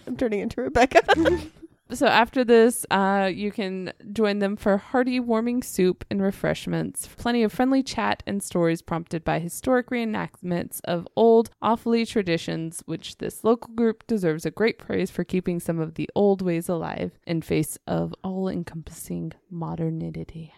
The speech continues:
Speaker 1: Yeah, I wouldn't wanna stop milking those goats.
Speaker 2: The quote in here by the author of this article says, well, it's not his quote,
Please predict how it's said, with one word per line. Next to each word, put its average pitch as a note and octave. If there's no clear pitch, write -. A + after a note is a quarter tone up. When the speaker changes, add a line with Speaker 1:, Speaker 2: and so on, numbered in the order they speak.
Speaker 1:
Yeah, G3
I -
wouldn't F3+
wanna E3
stop E3+
milking E3+
those E3+
goats. -
Speaker 2:
The F#3+
quote G3+
in F#3
here F#3
by E3+
the E3
author F3+
of F3
this F3
article F3+
says, F3+
well, F3
it's -
not D#3+
his -
quote, -